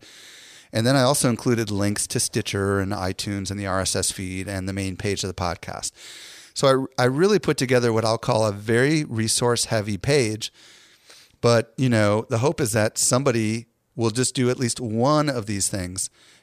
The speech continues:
and the result would be something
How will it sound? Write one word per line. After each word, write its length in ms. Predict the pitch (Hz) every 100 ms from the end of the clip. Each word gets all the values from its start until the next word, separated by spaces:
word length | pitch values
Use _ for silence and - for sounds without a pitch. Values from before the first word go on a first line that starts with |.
| _
and 460 | 107 104 104 104 107 _ _ _ _ -
the 100 | 113
result 360 | 110 104 110 117
would 120 | 95
be 200 | 101 95
something 540 | - 92 - 95 95